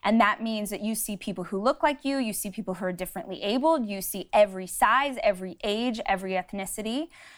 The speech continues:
So it's about how do you continue to show up and elevate the voices that should be speaking on this subject, that should have the opportunity?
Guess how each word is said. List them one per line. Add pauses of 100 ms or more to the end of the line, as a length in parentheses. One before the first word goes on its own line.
(140)
So (460)
it's
about
how
do
you
continue
to
show
up
and
elevate (280)
the
voices
that
should
be (100)
speaking
on
this
subject,
that
should
have
the
opportunity?